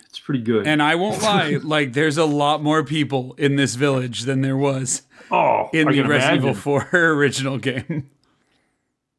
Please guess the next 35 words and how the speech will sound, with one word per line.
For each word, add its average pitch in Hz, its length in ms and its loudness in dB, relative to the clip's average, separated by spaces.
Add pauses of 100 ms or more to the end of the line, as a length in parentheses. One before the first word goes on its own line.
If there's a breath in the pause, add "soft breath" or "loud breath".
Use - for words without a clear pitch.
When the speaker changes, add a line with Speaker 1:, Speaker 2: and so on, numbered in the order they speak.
(960)
Speaker 1:
Yeah, 139 160 -2
I - 20 0
Speaker 2:
Like, 160 180 2
Speaker 1:
can 131 100 -2
Speaker 2:
there 202 180 2
is 220 180 0
a 220 40 2
Speaker 1:
imagine 180 120 0
that. 113 80 0
Speaker 2:
scene, 170 280 0
Trees, 147 340 0
I, 165 180 0
I 165 180 0 (120)
have 151 200 0
to 135 80 -6
spoil 135 360 -2
this 123 340 -6
because, 139 460 -2 (580 loud breath)
it, - 220 -12 (220)
right, 131 280 -2
it's - 140 0
just - 160 -2
a 120 40 -2
demo, 123 380 -2
but, 139 280 0
like, 143 360 2 (560 loud breath)
there 160 260 2
is 170 180 4
a 165 80 4
great 151 380 2
scene 139 500 2
where 143 200 2
you 139 240 2
find 151 400 4
this, - 280 -2